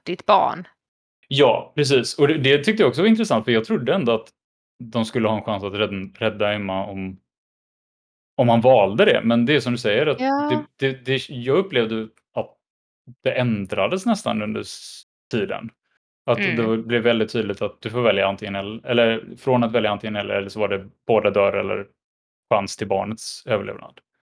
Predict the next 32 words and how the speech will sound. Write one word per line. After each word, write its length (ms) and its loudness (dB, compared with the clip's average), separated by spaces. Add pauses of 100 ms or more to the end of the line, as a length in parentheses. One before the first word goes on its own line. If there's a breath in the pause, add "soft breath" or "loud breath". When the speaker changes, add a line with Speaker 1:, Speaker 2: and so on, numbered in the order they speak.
(200)
Speaker 1:
Mm. 340 -14 (360)
Speaker 2:
Och 120 2
i 20 4
det 180 2
fallet 260 2
så 80 -4
tänker 260 -2
jag 60 2
också 180 -2
att 100 0
det 80 0
är 100 0
ett 160 -18
enklare 540 -4
val. 320 0 (160)
För 60 0
jag 60 4
menar, 300 2 (840)
du 100 -6
vill 220 2
väl 160 2
rädda 320 4
en 480 -2 (540)
framför 240 -2
att 120 -2
båda 220 -2
dör 360 2
oavsett 500 -4
vem? 100 4
<laughs> 20 2
Speaker 1:
Ja, 240 2 (840 loud breath)
såklart. 500 -8